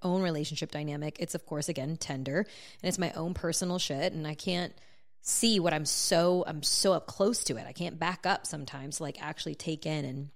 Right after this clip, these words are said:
but anyway, the, one of the biggest things that came up for me during that time was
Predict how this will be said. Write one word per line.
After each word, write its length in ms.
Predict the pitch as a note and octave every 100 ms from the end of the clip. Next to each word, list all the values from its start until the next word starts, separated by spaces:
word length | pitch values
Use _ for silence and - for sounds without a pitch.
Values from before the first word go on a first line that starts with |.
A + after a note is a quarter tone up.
| - - - -
but 140 | F3
anyway, 420 | G#3+ F3+ D3 D3 - - - -
the, 80 | E3+
one 140 | E3 F#3
of 60 |
the 60 | F3
biggest 300 | E3+ E3 -
things 180 | D#3+ D3+
that 160 | -
came 300 | - D#3 D3+
up 200 | D3 -
for 160 | - D3+
me 300 | D3+ E3 F3
during 260 | D#3+ D3+ C#3+
that 160 | A#2+
time 260 | - D3+ D3
was 260 | C#3 C#3